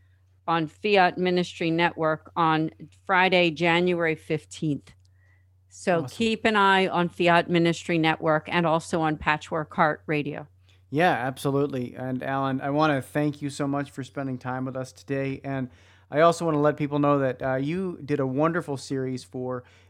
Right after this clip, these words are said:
Speaker 2: the Discover Your Mission series for Fulton Sheen, and it's going to air in January. So, uh,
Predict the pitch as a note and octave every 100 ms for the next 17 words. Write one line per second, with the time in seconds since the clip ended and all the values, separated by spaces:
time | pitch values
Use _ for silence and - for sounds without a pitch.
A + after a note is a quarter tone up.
0 | - C#3 B2 B2+ - E3+ D#3 C#3+ C3 C3+
1 | E3 - D#3+ C3+ C#3+ A#2+ A#2+ B2+ - B2+
2 | B2 A2+ - C3+ B2 A#2+ A#2 - C3+ C#3
3 | F3+ - - - _ D3 D3 D3 D3+ D3+
4 | G3+ G#3 E3+ E3+ F#3+ F#3+ F#3 E3+ E3+ F3
5 | E3 - D#3+ F3 F3 C#3 A2+ A#2+ - _
6 | _ - D#3 C3+ - - _ - C3 C3
7 | B2